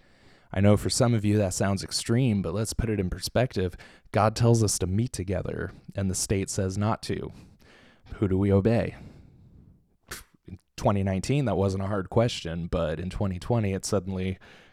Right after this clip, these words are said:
got to be a really hard question for everybody. <laughs> You know, what would have to be at stake in order to make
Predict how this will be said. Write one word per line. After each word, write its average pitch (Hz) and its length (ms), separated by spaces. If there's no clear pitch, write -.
got 95 140
to 98 80
be 95 120
a 95 60
really 98 220
hard 95 240
question 101 420
for - 160
everybody. 87 580
<laughs> - 300
You 117 100
know, 92 200
what 113 140
would 127 100
have 117 180
to 104 80
be 104 140
at 95 100
stake 101 580
in 90 120
order 90 320
to - 120
make 95 260